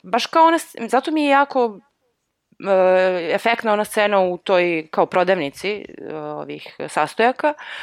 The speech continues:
gde ona, crnkinja pre Kate Hudson, što dolazi i traži nešto da, muž je bije, znaš, i traži nešto za to,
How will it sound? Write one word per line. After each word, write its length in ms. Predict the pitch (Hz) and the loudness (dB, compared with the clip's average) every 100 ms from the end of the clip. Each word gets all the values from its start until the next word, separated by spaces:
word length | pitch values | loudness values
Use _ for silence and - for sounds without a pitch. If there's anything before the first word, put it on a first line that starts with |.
| - - | -16 -18
gde 180 | 170 202 | 0 4
ona, 500 | 202 214 226 214 208 | 6 4 4 2 0
crnkinja 480 | - 240 220 214 220 | -2 -6 -6 -2 -2
pre 260 | - 254 180 | 2 2 4
Kate 240 | 180 - | 0 0
Hudson, 320 | 180 - 240 | -2 0 -4
što 180 | 226 226 | -6 -2
dolazi 440 | 190 185 202 190 220 | 2 4 2 0 -6
i 80 | |
traži 360 | 214 202 208 196 | -2 0 0 0
nešto 440 | 175 190 - 220 | -2 -2 -2 -6
da, 520 | 196 196 185 185 185 175 | 0 2 4 4 4 0
muž 300 | 196 196 165 | -2 -2 -2
je 80 | 165 | -4
bije, 460 | 151 151 180 220 | -2 -2 0 -2
znaš, 320 | 214 226 226 - | -2 -4 -4 -6
i 60 | |
traži 400 | - 208 190 185 | -2 0 0 0
nešto 400 | 175 165 - 165 | -2 -2 -4 -10
za 260 | 151 147 143 | -8 -6 -6
to, 220 | - 147 | -6 -8